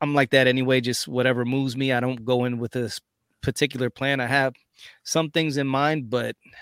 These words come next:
when I go buying cards, it's more like something has to touch me in the feels, and, and then I can make that purchase. But other than that, man, it's just a chill vibe, and, and with the intent of m-, trying to meet as many people as we can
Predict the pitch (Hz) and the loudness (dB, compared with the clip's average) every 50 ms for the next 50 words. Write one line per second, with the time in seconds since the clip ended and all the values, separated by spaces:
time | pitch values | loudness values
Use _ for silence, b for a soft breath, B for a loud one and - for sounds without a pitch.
0 | B B _ _ - 127 117 117 117 123 127 120 127 127 127 123 123 123 - _ | B B _ _ -8 -6 -4 -2 0 0 0 2 2 2 2 0 -2 -4 -8 _
1 | - - 127 123 120 117 110 - - 127 123 120 110 101 104 - - 120 117 117 | 0 2 2 2 2 -2 -2 0 2 4 4 2 0 -2 -6 -8 -6 -4 -4 -2
2 | 113 110 110 113 113 110 - - 123 117 110 - 117 110 107 107 B B B B | -2 -2 -2 -4 -4 -4 -6 -6 -8 -8 -8 -8 -10 -10 -10 -12 B B B B
3 | B B B B - 127 117 - - 113 - - - 120 110 - - 117 117 117 | B B B B -2 -2 -2 -4 -6 -10 -8 -4 -4 -4 -4 -4 -6 -6 -8 -6
4 | 117 113 110 104 - - 120 117 117 110 110 104 101 98 98 - - 104 113 110 | -6 -8 -8 -8 -6 -4 -2 -2 0 -2 -4 -6 -8 -12 -14 -12 -12 -10 -8 -6
5 | 110 110 117 113 113 117 113 - - 110 110 110 107 - - 110 107 - - - | -6 -6 -4 -4 -4 -6 -6 -8 -8 -8 -6 -6 -6 -6 -6 -6 -6 -4 -2 -2
6 | 127 120 - 104 101 - - - 101 104 - b b b b b b b b - | -2 -2 -4 -8 -10 -12 -12 -12 -14 -14 -14 b b b b b b b b -4
7 | 117 123 123 113 113 113 110 113 117 113 110 113 110 110 110 110 117 - - 120 | -4 -4 -2 -4 -4 -4 -4 -4 -4 -4 -6 -6 -8 -8 -6 -6 -6 -4 -4 -6
8 | - - 101 - - 120 117 110 120 123 123 120 107 117 107 110 - 123 113 117 | -6 -6 -6 -2 -2 -2 -2 0 0 0 0 0 -2 -4 -8 -8 -8 -8 -6 -6
9 | 127 117 - 123 120 113 110 - 123 120 120 117 104 117 - _ _ _ _ _ | -6 -6 -6 -6 -6 -6 -6 -6 -4 -4 -4 -6 -6 -8 -12 _ _ _ _ _
10 | - - 147 139 143 135 123 131 135 123 120 113 110 127 127 127 117 - 127 117 | -2 2 2 4 4 2 0 -2 -2 -2 -2 -4 -4 -4 -4 -4 -4 -4 -6 -4
11 | 113 117 113 104 113 113 - - 117 110 104 | -4 -4 -6 -6 -8 -10 -10 -10 -10 -12 -12